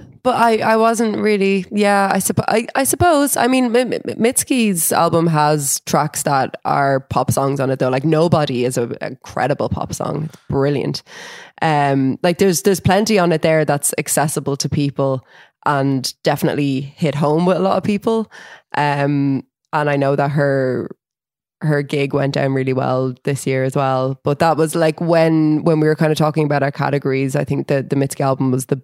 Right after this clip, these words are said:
big one that I kind of thought of for pop. Um, it was that or Robin,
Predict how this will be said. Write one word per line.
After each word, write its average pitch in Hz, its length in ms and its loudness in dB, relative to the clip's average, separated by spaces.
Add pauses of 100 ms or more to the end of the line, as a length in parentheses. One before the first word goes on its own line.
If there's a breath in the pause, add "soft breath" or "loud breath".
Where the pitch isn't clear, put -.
(160)
big 127 200 -4
one 123 320 -2
that 131 340 -2
I 143 140 -2
kind 139 240 -2
of 123 100 -6
thought 127 340 -2
of 127 120 -2
for 123 400 -4
pop. - 320 -4 (640 loud breath)
Um, 143 260 2
it 156 60 2
was 151 180 0
that 180 220 4
or 151 180 2
Robin, 156 680 0